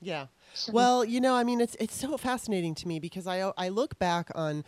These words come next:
Speaker 1: my experiences, and I was pursuing an acting career for basically a decade. And, um, I, you know, I was able to, it, so, you know, oftentimes I would go on an audition and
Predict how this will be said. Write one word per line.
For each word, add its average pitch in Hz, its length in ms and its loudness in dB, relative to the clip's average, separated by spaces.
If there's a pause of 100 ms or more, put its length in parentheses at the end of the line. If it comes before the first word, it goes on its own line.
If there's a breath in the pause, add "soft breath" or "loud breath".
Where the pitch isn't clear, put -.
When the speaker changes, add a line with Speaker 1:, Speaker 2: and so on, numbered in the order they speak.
(240 soft breath)
Speaker 1:
my 180 180 0
experiences, 170 800 -2
and 175 100 0
I 170 120 0
was 170 280 -4
pursuing 208 480 0
an 156 100 0
acting 156 300 -2
career 151 340 -4
for 143 480 -4 (600 soft breath)
basically 175 500 0
a 139 60 -4
decade. 135 500 -6 (320 soft breath)
And, 147 380 -2 (140)
um, 139 480 -4 (440)
I, 208 160 6
you 208 220 0
know, 226 120 6
I 202 100 6
was 208 240 2
able 302 300 0
to, 220 500 2 (500 soft breath)
it, 214 120 4 (120)
so, - 160 -4 (100)
you 220 120 0
know, 196 80 2
oftentimes 208 600 0
I 180 100 2
would 175 180 0
go 180 180 2
on 185 140 2
an 180 120 0
audition 170 540 0
and 156 300 -4